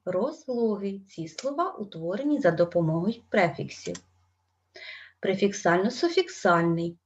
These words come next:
безтурботний, приморський. Ці слова утворені за допомогою і префіксів, і суфіксів. Основоскладання: довготривалий,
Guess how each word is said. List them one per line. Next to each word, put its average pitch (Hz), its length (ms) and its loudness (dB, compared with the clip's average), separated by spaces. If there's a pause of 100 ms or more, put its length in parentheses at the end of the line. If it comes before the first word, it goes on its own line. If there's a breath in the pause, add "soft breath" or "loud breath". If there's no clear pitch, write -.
(220)
безтурботний, 185 1400 -4 (300)
приморський. 202 1040 -2 (440)
Ці 175 200 -2
слова 285 540 -4
утворені 196 560 -2
за 175 160 0
допомогою 170 840 -4
і 170 360 -6
префіксів, 349 840 -6
і 220 300 -8 (100)
суфіксів. - 760 -10 (1160)
Основоскладання: 202 1500 -2 (200)
довготривалий, 190 1700 -2